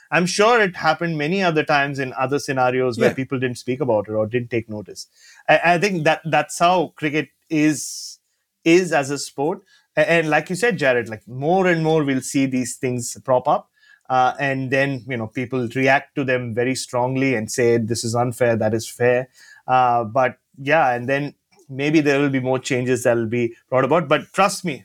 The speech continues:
Speaker 1: there are hundreds of loopholes, uh, which
Speaker 2: Yeah.
Speaker 1: will take place, which, uh, you know, as an umpire, you're always told, uh, you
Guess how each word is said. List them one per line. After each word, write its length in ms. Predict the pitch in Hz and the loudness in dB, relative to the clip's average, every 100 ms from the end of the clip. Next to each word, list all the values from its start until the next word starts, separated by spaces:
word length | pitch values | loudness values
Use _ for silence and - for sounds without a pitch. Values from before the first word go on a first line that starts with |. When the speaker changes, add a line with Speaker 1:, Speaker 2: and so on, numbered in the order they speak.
| - | -2
Speaker 1:
there 200 | 139 143 | 0 2
are 140 | 139 | 0
hundreds 720 | - 147 175 175 165 156 139 | -2 -4 -2 0 2 0 0
of 100 | 139 | -2
loopholes, 680 | 131 135 131 135 127 123 - _ _ - - | 0 -2 -2 -2 0 -2 -8 _ _ -20 -4
uh, 380 | 127 120 120 107 | 0 4 2 0
which 360 | 123 139 135 135 | -2 -2 -2 0
Speaker 2:
Yeah. 120 | 151 | 2
Speaker 1:
will 180 | 160 156 | 2 2
take 320 | 151 143 - | -2 -2 -2
place, 360 | 139 151 151 | -2 -2 -2
which, 280 | 131 127 - - | -8 -8 -12 -4
uh, 140 | 127 165 | -4 0
you 100 | 143 | 0
know, 100 | 143 | 2
as 180 | 135 143 | 2 0
an 100 | 131 | -4
umpire, 400 | 135 156 151 139 | -2 2 2 2
you're 140 | 123 | 0
always 360 | 127 143 139 - | 0 0 -2 -4
told, 260 | 107 90 _ _ - - | -8 -8 _ _ -20 -4
uh, 220 | 123 120 98 - _ - | 0 0 -4 -12 _ -16
you 240 | 120 131 | -8 -8